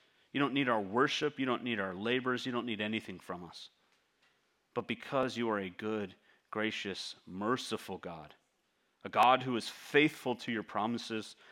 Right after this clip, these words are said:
Lord, you sent your Son to this earth, to dwell in this earth,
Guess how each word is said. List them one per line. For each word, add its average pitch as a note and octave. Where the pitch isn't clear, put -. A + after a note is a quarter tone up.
Lord, A2
you B2+
sent A#2
your G#2+
Son F#2+
to A2
this F2+
earth, -
to A#2
dwell G#2
in G2+
this G2
earth, -